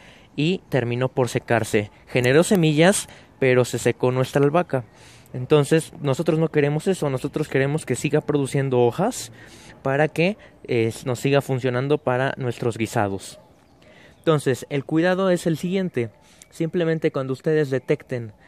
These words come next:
esta, que se está formando flor, que se está alargando nuestra albahaca,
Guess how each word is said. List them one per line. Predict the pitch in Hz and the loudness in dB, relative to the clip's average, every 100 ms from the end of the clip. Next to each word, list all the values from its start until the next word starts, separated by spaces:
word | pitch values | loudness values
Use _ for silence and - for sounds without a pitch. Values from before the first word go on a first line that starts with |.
| _ - | _ -18
esta, | - 139 - 151 127 117 113 | -6 -6 -4 -6 -4 -4 -4
que | - 123 | -4 -6
se | - - - | -8 -10 -8
está | 139 - 160 156 | -4 0 2 0
formando | 151 143 143 147 139 | -2 -4 -4 -2 -4
flor, | - 143 160 - - - - _ - - | 0 0 0 -2 -12 -20 -20 _ -20 -10
que | 139 | -6
se | 135 | -6
está | - 156 | -2 0
alargando | 160 151 147 143 127 | 2 0 -2 -4 -6
nuestra | 127 - 185 | -6 -4 -4
albahaca, | 135 135 160 190 | -2 -4 -6 -8